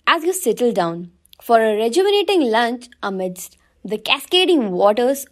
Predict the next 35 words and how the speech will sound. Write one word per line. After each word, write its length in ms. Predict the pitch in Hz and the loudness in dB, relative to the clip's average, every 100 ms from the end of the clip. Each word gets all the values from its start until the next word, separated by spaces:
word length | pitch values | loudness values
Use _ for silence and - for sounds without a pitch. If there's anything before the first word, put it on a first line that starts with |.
| - | -2
of 180 | 185 180 | -2 -2
the 80 | |
waterfalls 720 | 190 269 339 403 214 190 208 - | 0 2 2 0 0 -2 -4 -4
in 140 | 262 | 0
Mukteshwar, 640 | 311 320 - 170 - 170 - _ _ _ _ _ _ | 2 0 -4 -6 -6 -10 -12 _ _ _ _ _ _
complete 400 | 311 339 403 349 | 2 4 2 4
with 160 | 269 214 | 2 2
the 140 | - _ | -4 _
open 460 | 269 294 - 320 269 | 2 4 4 4 4
valley 340 | 196 185 190 | 4 2 0
views 440 | 180 269 233 196 202 - | -6 -4 0 -2 -4 -2
and 360 | 190 185 269 - _ _ | 0 0 -4 -10 _ _
unmatched 640 | 220 214 202 170 185 - | -4 -2 -2 -2 -4 -10
serenity. 680 | - 285 214 175 - - - _ _ _ - - _ | -6 -2 0 -2 -6 -14 -16 _ _ _ -20 -20 _
This 240 | 269 403 | 0 2
will 160 | 415 415 | 2 2
come 300 | 339 311 311 | 2 0 0
as 240 | - 202 196 | -2 -4 -2
a 160 | 196 - _ | -4 -6 _
welcome 440 | 214 320 359 320 | -2 0 4 4
break 340 | 220 190 196 - _ _ | 4 0 -2 -10 _ _
from 420 | - 226 196 208 - _ _ | -4 0 0 -4 -12 _ _
the 160 | 185 - | -8 0
unending 520 | 254 330 349 320 330 233 | 2 2 2 2 0 4
buzz 340 | 208 208 220 - | 2 2 -8 -4
which 260 | 208 240 | -4 -2
is 220 | 302 311 - _ - | -4 -4 -10 _ 0
chaotic 400 | 220 196 214 - | 2 2 -2 -4
city 240 | 185 160 | -4 -4
life. 320 | - - - _ - - _ _ 208 | -6 -10 -20 _ -20 -20 _ _ -6
Drop 240 | 190 349 403 | 2 2 2
in 120 | 453 | 0
for 160 | 381 320 | 4 4
a 100 | 254 | 2
spot 520 | - 220 196 214 | 2 4 4 2